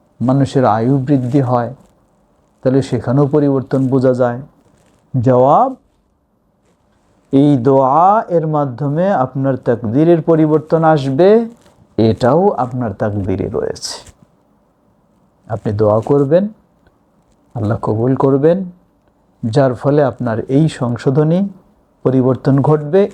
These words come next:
এটাও আপনার তাকদীরে আছে। অনুরূপভাবে আপনি এই সৎ আমল করবেন, যার ফলে আপনি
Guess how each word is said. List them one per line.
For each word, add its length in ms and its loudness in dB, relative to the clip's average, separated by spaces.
এটাও 420 4
আপনার 320 -4
তাকদীরে 440 -10
আছে। 320 -20
অনুরূপভাবে 640 2
আপনি 380 -2
এই 200 2
সৎ 280 -2
আমল 280 0
করবেন, 480 2
যার 280 2
ফলে 300 2
আপনি 460 0